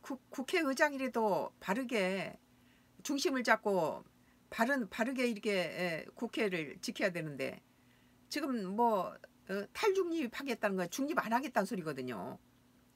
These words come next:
음, 그러면 지-, 뭐, 뭐 더민주 구-, 저 당 하나 더 힘센 놈 하나 더 붙여놓는 거지. 그게 편가르기 해서 하나 그쪽으로 편파시키면 국회의장을 뭐하러 뽑습니까? 그냥 공석으로 내버려 둔 게 낫지.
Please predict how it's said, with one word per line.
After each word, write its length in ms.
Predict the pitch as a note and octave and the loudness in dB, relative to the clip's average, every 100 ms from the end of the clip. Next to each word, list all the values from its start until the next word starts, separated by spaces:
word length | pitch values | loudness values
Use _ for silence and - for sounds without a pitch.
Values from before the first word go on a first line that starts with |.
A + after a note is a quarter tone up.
| _ - | _ -16
음, 300 | - - - _ _ _ - | -14 -14 -18 _ _ _ -4
그러면 300 | D#4+ E4 B3 | 2 4 4
지-, 80 | G3+ | 2
뭐, 200 | F#3 A3 | -4 0
뭐 400 | G3+ A#3+ D#3+ - - - _ - | 4 4 4 0 -12 -20 _ -8
더민주 640 | - C4+ D#4 C#4+ C4+ A#3 G3 - C3+ - | 2 4 4 2 2 4 2 -2 -10 -6
구-, 140 | F#3+ G3+ | -8 -4
저 160 | G#3+ G3 | -2 0
당 200 | B3 A#3 | 4 4
하나 300 | A3 D4+ A3 | 4 4 4
더 240 | A3 G#3 | 4 2
힘센 340 | E3+ D#4 - C4 | 2 -2 2 2
놈 120 | A3 | 4
하나 160 | A3+ F3+ | 2 2
더 120 | G#3 | 2
붙여놓는 460 | B3+ A#3+ G#3 F3+ | 2 0 2 0
거지. 280 | E3 D3+ D3 | 0 -2 -6
그게 540 | - E3+ C#3+ B2+ B2+ - - _ _ _ - E3 | -8 -2 0 2 -2 -6 -20 _ _ _ -12 -10
편가르기 480 | - F4+ C#4+ G#3 G3 | -4 2 4 4 2
해서 280 | F#3 D#3+ - - - | 2 -2 -2 -16 -6
하나 260 | C#4+ B3+ | 4 6
그쪽으로 500 | G3 - - A#3+ F#3+ F3+ - | 4 0 -2 4 4 2 -4
편파시키면 760 | E4 B3+ A3+ - G#3+ E3+ D3 - - - - | -2 4 4 2 -2 -2 -4 -14 -20 -20 -6
국회의장을 520 | B3 F#4+ C4+ A#3+ E3 | 2 4 6 6 6
뭐하러 320 | F#3+ C#4 B3 | 8 10 8
뽑습니까? 880 | B3 A#3 F#3 D#3+ - C3 D3 C#3 - _ _ _ _ _ _ _ | 2 0 0 0 4 4 6 2 -2 _ _ _ _ _ _ _
그냥 300 | - A#3 G#3 | 4 6 6
공석으로 460 | - A#3 B3+ D4+ G3+ | 2 2 4 4 6
내버려 280 | G#3+ A#3 G3+ | 6 6 2
둔 140 | F#3 | 2
게 100 | D#3+ | 2
낫지. 540 | C#3 D3 - B2+ F#2+ | 2 0 0 -4 -4